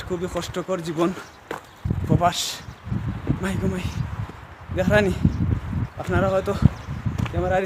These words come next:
স্ক্রিনও দেখরা, আমি খুব কষ্টে আছি। পানির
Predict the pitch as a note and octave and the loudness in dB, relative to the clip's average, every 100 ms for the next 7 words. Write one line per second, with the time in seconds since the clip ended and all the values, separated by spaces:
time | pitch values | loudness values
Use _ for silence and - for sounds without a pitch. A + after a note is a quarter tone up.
0 | F#3 F#3+ G#3 F#3 F#3+ F#3+ F#3 - - - | 0 -4 -2 -2 0 0 -2 -6 -4 -2
1 | - - - - C#3 F3+ - G3 F#3+ - | -4 -8 -20 -16 -6 -4 0 2 0 -2
2 | - - - - - - - - - - | -18 -20 -16 -16 -18 -20 -20 -18 -14 -12
3 | - F#3+ - G#3+ G3+ G#3+ B3+ - - - | -4 -4 0 0 0 -2 -6 -8 -10 -10
4 | - - - - - - - D#3 D3 | -10 -20 -20 -20 -16 -14 -8 -4 -4